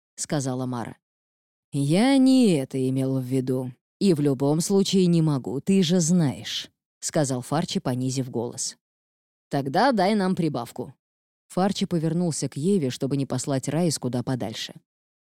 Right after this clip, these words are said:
«Когда вы были там с ним, вы сделали что-нибудь, о чём я должен знать, чтобы прикрыть ваши задницы?» Две женщины обменялись обиженными взглядами. «Ты действительно думаешь, что мы такие?»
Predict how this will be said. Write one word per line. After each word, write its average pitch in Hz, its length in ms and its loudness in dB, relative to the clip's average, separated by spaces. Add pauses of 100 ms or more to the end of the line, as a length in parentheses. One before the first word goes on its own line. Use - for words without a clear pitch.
(340)
«Когда 156 340 0
вы 160 140 4
были 160 340 4
там 143 260 0
с - 120 -4
ним, 147 320 0
вы 131 200 0
сделали 135 520 0
что-нибудь, 135 640 -2 (300)
о 160 100 2
чём 170 220 2
я 156 140 2
должен 151 400 0
знать, 185 360 0
чтобы 135 320 -4
прикрыть 160 500 -2
ваши 139 320 -2
задницы?» 117 640 -4 (760)
Две 185 220 4
женщины 233 480 0
обменялись 180 560 0
обиженными 156 540 0
взглядами. 120 640 -6 (720)
«Ты 214 180 4
действительно 208 640 4
думаешь, 156 360 2
что 165 160 0
мы 156 120 2
такие?» 143 500 -4